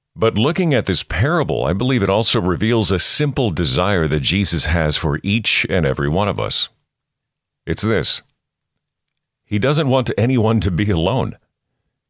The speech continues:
He wants to bring everyone home. He's revealing that you cannot go it alone. And this Harvard study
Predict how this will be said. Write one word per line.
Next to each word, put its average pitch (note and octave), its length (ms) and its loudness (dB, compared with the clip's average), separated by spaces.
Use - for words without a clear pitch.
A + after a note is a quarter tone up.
He G2 140 -2
wants B2 300 0
to A2+ 100 0
bring G#2+ 340 0
everyone G2 420 2
home. F#2+ 360 0
He's G#2+ 320 0
revealing E2+ 760 -2
that F2 220 -2
you G#2+ 220 2
cannot G#2+ 920 0
go F2+ 240 0
it - 200 -6
alone. C2+ 500 -2
And F#2 180 2
this F#2+ 140 0
Harvard B2 500 0
study C2 480 -2